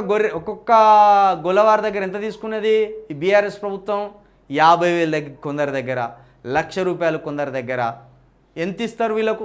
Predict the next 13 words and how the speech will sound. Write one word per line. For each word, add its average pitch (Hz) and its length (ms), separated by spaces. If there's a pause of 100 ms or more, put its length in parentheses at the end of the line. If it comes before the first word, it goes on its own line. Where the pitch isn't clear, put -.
(120)
పది 190 220
గొర్రెలు 185 260
ఇచ్చేదట. 104 380 (1400)
యాభై 160 360
వేలు 180 200
తీసుకొని 226 340
పది 190 200
గొర్రెలు, 143 300 (800)
లక్ష 185 340
రూపాయలు 202 360
తీసుకొని 196 360 (100)
పదిహేను 202 360
గొర్రెలు. 117 280